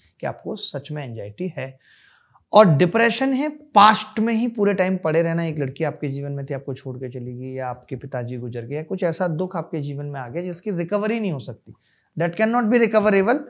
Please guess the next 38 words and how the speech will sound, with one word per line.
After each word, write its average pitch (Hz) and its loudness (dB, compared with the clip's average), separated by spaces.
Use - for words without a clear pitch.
जिसकी 202 0
क्षतिपूर्ति 254 0
नहीं 254 0
की 185 -2
जा 147 4
सकती, 165 -6
तो - -4
आदमी 151 -2
डिप्रेशन 139 -6
में 120 -12
जाता 120 -2
है। 139 2
भगवान 196 4
श्री 202 0
कृष्ण 190 -2
ने 190 -2
भी 185 -2
गीता 156 -4
में 139 -8
कहा 135 -6
है 277 -6
कि - -2
अगर 196 6
जिंदगी 202 0
को 196 -4
सही 160 -2
तरीके 160 -4
से 160 -4
जीना 139 -4
है, 180 -4
शांति 135 -6
चाहिए, 143 -8
तो 233 -6
वर्तमान 139 -2
में 143 -10
जीना 127 -12
सीख - -18
लो। - -20